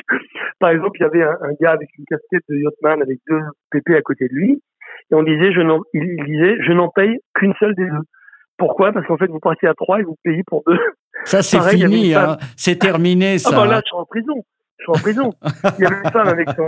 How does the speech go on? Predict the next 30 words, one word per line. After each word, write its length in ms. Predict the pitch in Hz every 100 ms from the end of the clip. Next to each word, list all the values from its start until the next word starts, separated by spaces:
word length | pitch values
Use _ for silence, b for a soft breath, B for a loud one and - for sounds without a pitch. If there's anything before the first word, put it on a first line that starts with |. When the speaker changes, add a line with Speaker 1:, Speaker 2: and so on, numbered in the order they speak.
| 165
Speaker 1:
avec 200 | 165 165
son 80 | 170
mari, 300 | 156 156 254 - _ _ _ _
qui 60 | 165
avait 80 |
une 80 | 180
tête 200 | 185 185
un 80 | 226
peu 140 | -
de 80 | 196 -
bonnet, 420 | 151 151 190 262 B B B -
et 60 |
elle 140 | 151 147
disait, 460 | 160 160 170 214
euh, « 60 | 175
Mon 160 | 160 156
mari 280 | 156 160 208
ne 80 |
vaut 100 | 165
rien. » 260 | 175 160 160 - _ B B -
Euh, 100 | 147
en 40 | 147
fait, 160 | 202 190
c'est 100 | 180
pas, 140 | 180 -
<laughs> 360 | - - 415
pourquoi ? 300 | 277 - 226
Parce 140 | 214 160
qu'en 140 | 175
fait, 140 | 175